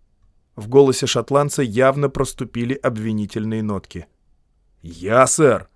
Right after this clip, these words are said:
Шарп невинно заморгал. «Никак нет, сэр!» Маккандлес посмотрел на коня. «Я не могу его принять». «Мне он ни к чему, сэр.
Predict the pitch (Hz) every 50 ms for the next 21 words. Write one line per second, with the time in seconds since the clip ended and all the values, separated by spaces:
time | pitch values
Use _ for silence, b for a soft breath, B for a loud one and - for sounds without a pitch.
0 | _ _ _ _ _ _ _ _ _ - - - 127 117 - - 151 139 127 117
1 | 123 120 120 120 110 107 117 117 117 117 113 110 113 107 104 95 - _ _ _
2 | - - 143 139 135 160 170 160 - - 156 170 165 139 - - - 135 135 117
3 | 98 - - _ _ _ _ _ _ _ _ _ _ _ _ _ _ _ _ -
4 | 123 117 107 - 143 135 127 120 120 113 - - 120 - - 120 107 - 104 107
5 | 101 98 98 95 - 101 98 95 92 90 87 - _ _ _ _ _ _ _ _
6 | _ _ _ _ _ - - 90 113 120 127 123 127 123 120 120 107 95 98 95
7 | 90 90 80 82 82 - - 85 78 78 78 - - - - - _ _ _ _
8 | _ _ _ _ _ _ _ _ - 131 170 185 175 160 143 143 135 - - -
9 | 123 120 123 131 117 - - 110 101 85 - -